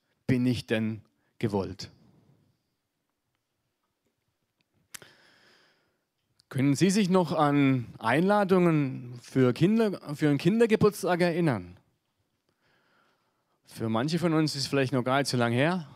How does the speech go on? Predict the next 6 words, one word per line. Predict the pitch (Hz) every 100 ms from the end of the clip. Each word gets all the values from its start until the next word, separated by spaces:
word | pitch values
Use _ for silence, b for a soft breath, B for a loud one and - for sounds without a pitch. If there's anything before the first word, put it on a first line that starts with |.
| -
für | - 127
andere | 113 139 147 139 135 117
doch | - 151 - -
einige | 117 143 147 147 135 135 117 104 b b
Jahre | 110 110 123 160 160 131 -
vergangen. | - 127 160 202 190